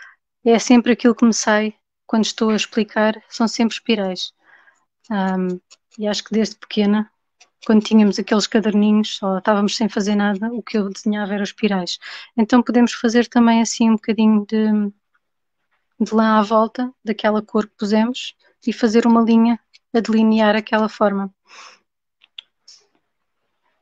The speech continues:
Dá para fazer todo, todos os, os desenhos que se quiser para a decoração. Até podemos deixar umas partes mais, eh,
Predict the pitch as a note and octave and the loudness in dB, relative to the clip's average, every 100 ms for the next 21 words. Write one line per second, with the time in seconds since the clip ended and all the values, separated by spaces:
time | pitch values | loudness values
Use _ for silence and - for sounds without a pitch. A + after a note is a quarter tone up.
0 | - - - - A#3+ A#3+ B3+ - A#3 B3 | -20 -20 -14 -2 0 2 0 0 0 0
1 | - - A#3+ A3+ - - _ - A3+ - | -2 -4 -2 -2 -8 -20 _ -6 -4 -2
2 | A#3 A3+ G#3+ - - _ A#3 A3 G#3+ A3+ | -2 -2 -4 -8 -12 _ -4 -4 -2 0
3 | A3 G#3+ - - - G3+ G#3 G#3+ G#3+ G#3+ | 0 -2 -6 -6 -2 0 -2 -2 -4 -4
4 | G#3 G#3+ - G3+ F#3+ _ - _ _ _ | -4 -4 -4 -6 -6 _ -20 _ _ _
5 | _ _ - - - _ _ _ _ _ | _ _ -20 -20 -20 _ _ _ _ _
6 | _ - _ _ _ _ _ _ _ - | _ -20 _ _ _ _ _ _ _ -20
7 | - _ _ _ _ - _ _ _ _ | -20 _ _ _ _ -20 _ _ _ _
8 | _ _ - A3+ G#3 A3+ G#3+ G3+ G#3 A3 | _ _ -6 -4 -2 0 0 0 -2 0
9 | G#3 G#3 - A3 G3+ - G#3+ G3+ G3+ G3 | 0 -2 -2 -2 -2 -2 -2 -2 -4 -4
10 | - - A3 G3+ G3 | -4 -4 -4 -6 -6